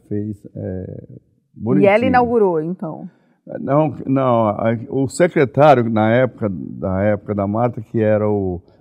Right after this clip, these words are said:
Speaker 1: Gerson Bittencourt, ele foi lá e inaugurou. Eu também fui na, na inauguração, colocamos placa, mas ela tava próximo ao,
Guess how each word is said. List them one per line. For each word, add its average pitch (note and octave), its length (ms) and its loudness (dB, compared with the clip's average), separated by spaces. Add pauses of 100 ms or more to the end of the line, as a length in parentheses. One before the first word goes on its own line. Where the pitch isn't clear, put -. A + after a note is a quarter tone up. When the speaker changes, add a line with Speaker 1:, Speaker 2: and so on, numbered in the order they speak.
(160)
Speaker 1:
Gerson B2 400 4
Bittencourt, A#2 560 -4
ele C3+ 100 4
foi D3+ 240 -4
lá C#3+ 160 4
e D#3 40 2
inaugurou. D3+ 600 -2 (420)
Eu C#3+ 60 -10
também G#3+ 320 2
fui C#3 240 0
na, G#2+ 160 -4
na F#2+ 280 -8
inauguração, A2+ 720 -2 (280)
colocamos B2+ 600 4
placa, D#3 460 2 (380)
mas D3 300 2
ela C#3+ 360 6
tava C#3+ 300 4
próximo F#3 680 4
ao, C#3+ 680 2